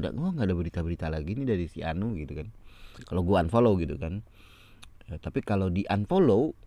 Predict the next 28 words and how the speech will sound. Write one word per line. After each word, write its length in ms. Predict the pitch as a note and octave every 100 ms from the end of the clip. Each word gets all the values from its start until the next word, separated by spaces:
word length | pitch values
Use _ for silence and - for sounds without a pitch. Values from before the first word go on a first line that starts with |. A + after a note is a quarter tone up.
| -
ya 160 | F2 F2
itu 160 | D#2+
nggak 160 | C#3 B1
ada 240 | C#2+ D#2+
notice 400 | F2 E2+ - -
apapun 480 | D2+ - A2 A#2 A2
sebenarnya. 640 | G2+ E2 D2+ - D#2 D#2+ E2
Jadi 240 | E2+ G2 -
kemungkinan 800 | G#2+ G2 F#2 F#2+ F2+ C#3 G3+ G3+ - - B2 -
orang 400 | A2+ B2+ D#3 C3+
yang 80 | A#2
sadar 400 | A#2+ G2+ A#2 G#2+
di 240 | F#2 F#2+
unfollow, 640 | G2+ G#2 A2 G2 G2 G#2 -
eh, 320 | E2+ E2 D#2+ F#2
seseorang, 640 | A#2 A#2+ G#2+ G#2 C#3+ D#3+ - - - - -
pertama 480 | - - F2+ D#2+ G2+ - - - - - - -
dia 160 | F#2+ A#2+
selalu 400 | C3+ A2 G#2+ G2
ngecek, 320 | G#2 - F2 - - - - - - -
<laughs> 640 | - - - C#3+ D2 -
"Oh, 80 | G#2
ini 240 | G#2+ C3 -
orang 240 | G2 B2+
masih 160 | B2+ A#2 F#2+
unfollow 320 | F#2+ F2+ F2
gua, 160 | E2+ -
gua, 220 | F#2+